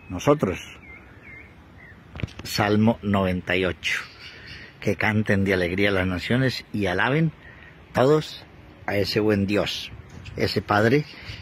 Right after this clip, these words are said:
misericordioso. En el Evangelio, Pedro se pone a decirle, "Señor, nosotros lo hemos dejado todo,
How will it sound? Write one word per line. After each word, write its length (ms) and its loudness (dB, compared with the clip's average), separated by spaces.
misericordioso. 1200 0
En 160 6
el 120 6
Evangelio, 640 2
Pedro 420 6
se 200 -4
pone 300 2
a 40 2
decirle, 340 -2
"Señor, 680 -2
nosotros 420 4
lo 80 8
hemos 260 4
dejado 340 2
todo, 320 4